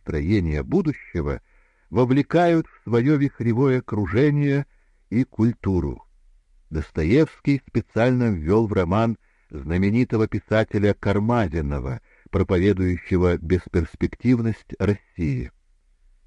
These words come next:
Находясь до сих пор под дурным впечатлением от тургеневского дыма, Фёдор Михайлович решил даже наделить Кармазинова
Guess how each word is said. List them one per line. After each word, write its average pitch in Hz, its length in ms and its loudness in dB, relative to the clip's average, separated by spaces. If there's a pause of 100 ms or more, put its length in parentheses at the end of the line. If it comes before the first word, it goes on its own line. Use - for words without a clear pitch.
(560)
Находясь 139 500 2
до 117 180 0
сих - 200 -4
пор 101 200 2
под 87 180 0
дурным 98 340 0
впечатлением 78 800 -2 (220)
от 85 220 -4
тургеневского 78 800 -2
дыма, 175 360 0 (320)
Фёдор 190 260 2
Михайлович 185 460 0
решил 160 400 0
даже 151 300 0
наделить 131 440 0
Кармазинова 127 920 0